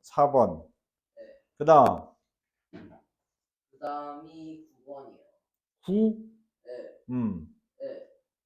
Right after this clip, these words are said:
Speaker 1: 여기에는 뭐가 와? 이거를 왜 틀렸지?
Speaker 2: 아, 사 번이구나.
Speaker 1: 헐. 이거는 왜
Speaker 2: 아.
Speaker 1: 틀렸어? 왜, 왜, 왜, 왜?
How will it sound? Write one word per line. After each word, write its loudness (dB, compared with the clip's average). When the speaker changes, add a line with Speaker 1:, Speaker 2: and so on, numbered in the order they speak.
Speaker 1:
여기에는 0
뭐가 0
와? 4
이거를 4
왜 4
틀렸지? -6
Speaker 2:
아, -10
사 -20
번이구나. -18
Speaker 1:
헐. 10
이거는 12
왜 10
Speaker 2:
아. 6
Speaker 1:
틀렸어? 4
왜, 10
왜, 6
왜, 4
왜? 2